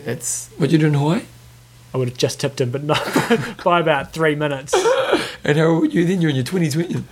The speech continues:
Speaker 2: I would have been <laughs> two thousand and f-, I would have actually, yeah.
Speaker 1: Uh, then we got, what, Marty Bolcock. That's a good last name. Um, two twelve, and he was four, I mean, two twelve, <laughs> nine twelve,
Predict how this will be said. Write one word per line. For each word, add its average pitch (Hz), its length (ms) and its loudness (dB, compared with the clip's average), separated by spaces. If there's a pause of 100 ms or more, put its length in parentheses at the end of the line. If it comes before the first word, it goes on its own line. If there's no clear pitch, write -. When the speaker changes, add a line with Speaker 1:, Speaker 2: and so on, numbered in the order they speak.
(180)
Speaker 2:
I 123 220 -6
would 120 220 -4
have 95 80 -14
been 113 480 -4
<laughs> 110 520 -4
two 147 140 2
thousand 123 440 2
and 113 140 -6
f-, - 140 -10
I 135 100 -2
would 175 140 4
have 214 80 0
actually, 135 380 -2
yeah. 165 240 2 (1160)
Speaker 1:
Uh, 147 580 2
then 156 220 2
we 151 80 4
got, 156 160 2
what, 147 180 2
Marty 156 440 4
Bolcock. 165 880 0 (480)
That's - 140 -8
a - 40 -4
good - 160 -2
last 127 200 -4
name. 147 240 0 (320)
Um, 165 600 2
two 240 200 2
twelve, 202 540 0
and 156 100 -4
he 160 60 2
was 160 160 -2
four, - 320 -2
I 165 40 2
mean, 156 260 2
two 165 160 0
twelve, 135 400 0
<laughs> 170 40 4
nine 180 220 2
twelve, 131 480 0